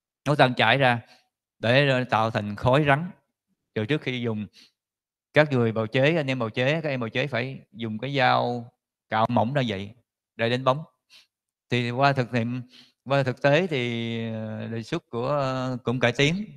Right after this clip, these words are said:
các, ờ, dược sĩ và các, ờ, nhân viên mà bào chế có cải tiến là hỗn hợp sáp này thì đánh rất là bóng ha. Chứ trong, ờ, giáo trình thì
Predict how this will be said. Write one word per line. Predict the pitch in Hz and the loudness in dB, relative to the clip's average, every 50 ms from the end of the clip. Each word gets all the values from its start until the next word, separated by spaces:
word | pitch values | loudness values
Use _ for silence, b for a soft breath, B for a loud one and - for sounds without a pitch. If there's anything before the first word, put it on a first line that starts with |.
| 120 - | -20 -6
các, | _ 135 147 147 - | _ -4 -4 -2 -4
ờ, | 131 123 120 120 120 120 - _ _ _ _ _ _ _ _ _ | -6 -4 -4 -4 -6 -8 -12 _ _ _ _ _ _ _ _ _
dược | - 120 113 | -10 -10 -6
sĩ | - - 123 127 151 | -2 0 2 2 2
và | 151 135 117 - | 2 0 -2 2
các, | - - 104 - - | 0 0 0 0 -2
ờ, | 135 131 127 123 113 B B B B B B _ - | -2 0 0 0 -2 B B B B B B _ -10
nhân | - 127 131 135 135 | -2 0 2 4 6
viên | 139 135 135 135 131 | 6 6 6 6 4
mà | 120 113 | 2 2
bào | 107 113 113 | 2 0 0
chế | - 123 127 139 165 175 156 123 104 - | 4 4 4 4 4 2 -2 -6 -6 -8
có | 131 131 | -6 -4
cải | 127 120 117 | -2 -2 0
tiến | - 127 135 151 180 180 - _ | 0 -2 -2 -2 -6 -10 -14 _
là | - 107 110 110 | -8 -4 -2 0
hỗn | 107 127 139 | 0 0 0
hợp | 120 113 - | 0 -2 -2
sáp | - - 143 165 - 147 | -2 -4 -4 -4 -4 -6
này | 120 113 | -10 -10
thì | 107 110 | -10 -10
đánh | 110 113 120 135 151 151 | -8 -6 -4 -4 -2 -2
rất | 151 151 - | -2 0 0
là | 123 | 0
bóng | 104 107 110 139 165 - _ _ _ | 0 0 -2 -2 -6 -10 _ _ _
ha. | 127 127 127 123 - _ _ _ _ _ _ _ _ _ _ _ _ _ _ _ _ _ _ _ _ | -2 -2 -2 -4 -8 _ _ _ _ _ _ _ _ _ _ _ _ _ _ _ _ _ _ _ _
Chứ | - 135 147 143 | -2 -2 0 2
trong, | 139 127 123 123 123 | 0 0 0 0 0
ờ, | 120 | 0
giáo | 120 120 135 143 | 0 0 0 0
trình | 139 143 120 110 107 | 0 0 0 0 0
thì | 107 107 104 104 101 104 | -2 -2 -4 -6 -8 -10